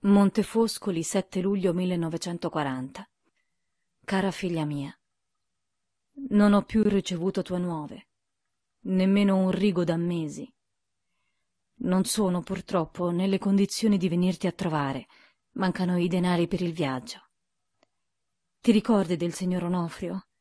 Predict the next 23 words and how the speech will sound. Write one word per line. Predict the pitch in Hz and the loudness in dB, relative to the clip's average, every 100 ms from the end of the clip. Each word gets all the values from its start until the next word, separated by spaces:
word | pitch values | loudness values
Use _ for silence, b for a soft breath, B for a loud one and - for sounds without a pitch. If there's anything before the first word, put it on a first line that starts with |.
| _ _ _ _ _ _ _ _ | _ _ _ _ _ _ _ _
Sarà | - 247 233 | -4 0 0
prossimamente | 220 226 185 226 220 233 233 220 | 2 0 0 0 4 4 2 0
a | 180 | -2
Volterra | 180 180 - 208 196 | -2 -2 -2 -2 -2
per | 175 160 | -2 -4
affari. | 156 - 151 143 147 b b b b _ _ | -6 -8 -6 -6 -10 b b b b _ _
Gli | 196 202 | -2 0
ho | |
chiesto | 214 254 240 202 | 2 2 2 -2
se | - 170 | -2 0
gentilmente | 196 185 208 196 233 226 196 | 0 2 0 4 2 2 -2
potesse | 185 202 180 190 | -2 -2 -2 -2
chiedere | 170 196 170 156 151 | 0 2 2 0 -2
al | 151 | -4
signor | 175 170 175 | 0 0 0
direttore | 165 170 165 - 156 151 147 _ | 0 -2 -2 -2 -2 0 -4 _
di | - 208 | 2 4
avere | 196 208 202 | 6 4 4
tue | 208 | 2
notizie. | 190 180 190 156 - - - _ _ _ _ _ _ _ _ _ _ _ _ _ - | 2 2 -2 -4 -8 -8 -14 _ _ _ _ _ _ _ _ _ _ _ _ _ -12
Spero | - 196 190 | 0 4 4
quando | 185 180 175 | 2 0 0
tornerà | 180 170 170 180 | 0 0 -2 -2